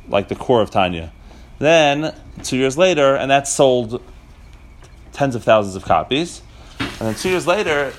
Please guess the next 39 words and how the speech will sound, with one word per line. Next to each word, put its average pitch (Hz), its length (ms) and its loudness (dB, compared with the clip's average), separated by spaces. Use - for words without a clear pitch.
Tanya 165 320 -2
came 147 280 -4
out. 151 400 0
The 127 60 -8
first - 480 -6
printing 113 540 -4
was, 95 160 -6
I 92 100 -4
think, 85 200 -12
five, 123 400 0
uh, 107 40 -10
fifteen 139 420 -4
thousand, 123 420 -2
and 101 120 -8
then 92 160 -8
the 92 60 -10
next 101 240 -8
one, 104 120 -10
another 95 340 -8
fifteen 113 320 -8
thousand. 98 380 -6
<clears throat> 113 220 -6
Forget 120 240 -4
the 120 60 -4
exact 101 280 -2
numbers. 85 380 -6
Um, 117 680 0
the, 110 840 -4
the, 110 800 -4
so - 200 -6
in 113 80 -6
seventeen 160 360 -4
ninety-nine, 147 840 -2
I 123 60 -2
think 135 160 -6
that 131 80 0
was 120 100 -4
seventeen 117 300 -4
ninety-six. 101 640 -8